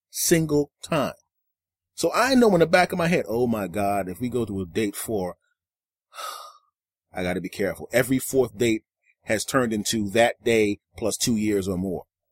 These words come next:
So I gotta be careful. Like, women are going,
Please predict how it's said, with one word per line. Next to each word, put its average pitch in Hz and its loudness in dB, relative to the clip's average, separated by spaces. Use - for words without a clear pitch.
So 107 0
I 107 2
gotta 110 2
be 107 -2
careful. 156 -2
Like, 104 -2
women 175 6
are 135 4
going, 123 2